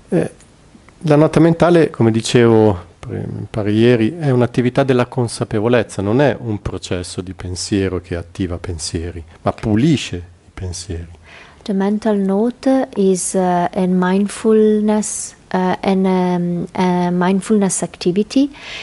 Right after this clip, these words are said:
Speaker 2: It's not activating, uh, additional thought.
Speaker 1: Che aiuta a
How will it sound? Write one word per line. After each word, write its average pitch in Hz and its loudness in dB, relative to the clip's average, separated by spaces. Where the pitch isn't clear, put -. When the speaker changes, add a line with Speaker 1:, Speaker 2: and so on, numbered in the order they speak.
Speaker 2:
It's - -2
not 202 0
activating, 180 0
uh, 175 2
additional 165 -4
thought. - -10
Speaker 1:
Che - 0
aiuta 170 4
a 143 2